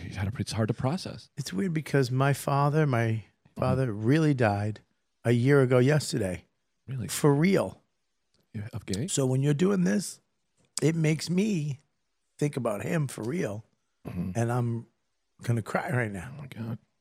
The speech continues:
Speaker 1: I'm sorry, man. I really, I thought I was doing a joke. I was just doing a joke about how, 'cause
Speaker 2: Let's go, man.
Speaker 1: it's
Speaker 2: I'm
Speaker 1: just
Speaker 2: just really
Speaker 1: Yeah. All right, can I be serious for a minute?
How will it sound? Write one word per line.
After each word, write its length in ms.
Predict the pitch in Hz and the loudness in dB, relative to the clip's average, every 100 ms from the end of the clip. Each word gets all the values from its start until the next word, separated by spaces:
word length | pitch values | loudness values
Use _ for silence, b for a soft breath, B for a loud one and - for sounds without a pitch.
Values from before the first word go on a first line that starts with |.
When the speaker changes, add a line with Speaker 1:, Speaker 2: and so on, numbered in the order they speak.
| - | -12
Speaker 1:
I'm 1600 | - - - - _ _ _ _ _ _ _ _ _ _ _ - | -6 -4 -6 -10 _ _ _ _ _ _ _ _ _ _ _ -18
sorry, 240 | - 87 85 | -12 -10 -10
man. 120 | 82 | -10
I 60 | 87 | -8
really, 240 | 87 87 | -8 -6
I 100 | - | -6
thought 160 | 87 107 | 2 4
I 40 | |
was 100 | 98 | 4
doing 160 | 85 80 | 0 -4
a 40 | |
joke. 340 | 78 85 85 - - | -2 -4 -6 -8 -6
I 40 | |
was 80 | 90 | -6
just 180 | 92 - | -6 -4
doing 140 | 98 | -4
a 40 | 85 | -2
joke 240 | 85 90 | -2 -2
about 180 | 82 76 | -4 -4
how, 200 | 82 78 _ - | -4 -6 _ -10
'cause 120 | 98 | 0
Speaker 2:
Let's 300 | 151 123 - | 4 4 4
go, 180 | - 127 104 | 4 2 2
man. 280 | 98 90 - - | -4 -8 -14 -16
Speaker 1:
it's 220 | - - | -10 -2
Speaker 2:
I'm 80 | 123 | 0
Speaker 1:
just 160 | 120 | 2
Speaker 2:
just 20 | |
really 260 | 123 113 101 - _ _ _ _ _ _ _ _ - | 2 0 0 -6 _ _ _ _ _ _ _ _ -10
Speaker 1:
Yeah. 220 | 87 82 - _ _ _ _ _ _ _ _ B B B B B _ _ 101 | -8 -8 -14 _ _ _ _ _ _ _ _ B B B B B _ _ 0
All 60 | |
right, 120 | 87 | 0
can 100 | - | 0
I 40 | 110 | 0
be 100 | 107 | 0
serious 280 | - 101 104 | 0 -2 -2
for 80 | |
a 20 | 107 | -2
minute? 220 | 110 | -2